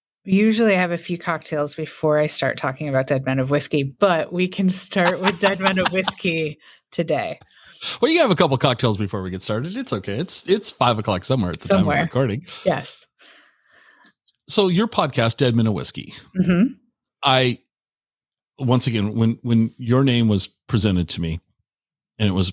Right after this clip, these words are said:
Speaker 2: around Seattle Cocktail Week, and I, I look at the Gilly Wagon website and I see this Dead Men of Whiskey, and I just stopped and went, "Oh, wait a second. I don't care about Cocktail Week. I, I, this <laughs> sounds really, really cool."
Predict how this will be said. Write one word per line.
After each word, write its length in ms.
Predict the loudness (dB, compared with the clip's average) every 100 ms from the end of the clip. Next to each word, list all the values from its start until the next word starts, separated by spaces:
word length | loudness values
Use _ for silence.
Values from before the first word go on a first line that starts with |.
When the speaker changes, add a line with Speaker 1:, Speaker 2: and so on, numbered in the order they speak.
| -2
Speaker 2:
around 380 | 0 2 2 2
Seattle 260 | 2 0 0
Cocktail 360 | -4 -4 -6
Week, 320 | -6 -8 -8
and 120 | 0 2
I, 160 | 2 -2 _ _ _ -4
I 80 | 0
look 240 | 2 2
at 140 | 0 -2 _ _ _ _ _ _
the 60 | -2
Gilly 240 | 0 2
Wagon 340 | 2 2 2 2
website 500 | 2 2 -2 -4 0
and 80 | 0
I 60 |
see 180 | 2 2
this 300 | 2 0 -2 _ _ _ -4
Dead 180 | -2 0
Men 140 | 0
of 80 | 0
Whiskey, 400 | 0 -2 -2 -10 -14 -20 -20 _ _ _ _
and 140 | -4 -4
I 80 |
just 140 | -2 -2
stopped 320 | -2 -8 -8
and 60 | -6
went, 140 | 0
"Oh, 320 | 2 2 -4
wait 200 | 0 2
a 40 | 2
second. 440 | 0 -4 -10 -12 -12 -12 -4
I 100 | 0
don't 140 | 0
care 160 | 2 2
about 180 | 2 0
Cocktail 360 | 0 -2 -4
Week. 200 | -6 -8 0
I, 180 | 0 0
I, 140 | -2 2
this 220 | 2 2
<laughs> 0 |
sounds 840 | 0 0 0 0 -2 -2 -2 -2
really, 360 | -2 0 2 2
really 260 | 0 0 0
cool." 540 | 2 2 0 -4 -10